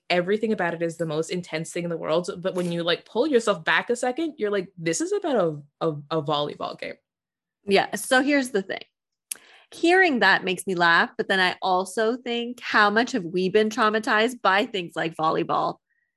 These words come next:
Speaker 1: It's true.
Speaker 2: from gym class?
Speaker 1: Yeah, and if you, we were, if, if Carmen and I were ever on a sports team, which never happened,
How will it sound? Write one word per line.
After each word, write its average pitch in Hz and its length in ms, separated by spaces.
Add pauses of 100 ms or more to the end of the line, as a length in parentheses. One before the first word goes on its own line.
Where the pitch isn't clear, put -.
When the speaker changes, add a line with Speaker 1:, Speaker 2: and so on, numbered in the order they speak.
(220)
Speaker 1:
It's - 140
true. - 160
Speaker 2:
from 190 180
gym 165 200
class? - 480 (1040)
Speaker 1:
Yeah, 233 220
and 190 120
if 208 140
you, 208 240
we 208 140
were, 254 120 (120)
if, - 260 (340)
if 208 160
Carmen 277 240
and 240 80
I 202 60
were 202 100
ever 185 220
on 175 100
a 165 60
sports 170 320
team, 143 260
which 165 240
never 190 260
happened, - 400